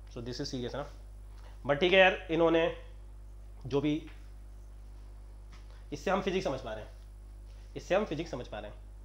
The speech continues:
तो सी क्या है बेटा, सी क्या है, सी क्या है इसमें? सीट बेल्ट लगा के बैठो, पकड़ के बैठो, है ना, ड्राइवर्स का कोई भरोसा नहीं है, ठीक। और कौन सी साइड बैठना ज़्यादा सेफ है?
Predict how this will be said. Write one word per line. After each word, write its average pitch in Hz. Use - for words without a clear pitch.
तो 165
सी 196
क्या 226
है 214
बेटा, 262
सी 196
क्या 208
है, 135
सी 196
क्या 202
है -
इसमें? 135
सीट 147
बेल्ट 170
लगा 160
के 170
बैठो, 180
पकड़ 151
के 151
बैठो, 123
है 127
ना, 143
ड्राइवर्स 143
का 170
कोई 180
भरोसा 127
नहीं 131
है, 123
ठीक। 123
और 175
कौन 180
सी 240
साइड 208
बैठना 190
ज़्यादा 165
सेफ 147
है? 117